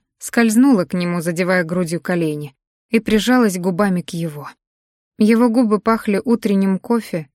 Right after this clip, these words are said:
мятной пастой и немного моим апельсиновым соком.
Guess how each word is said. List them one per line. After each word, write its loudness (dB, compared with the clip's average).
мятной 2
пастой -4
и -4
немного 4
моим 6
апельсиновым -2
соком. -10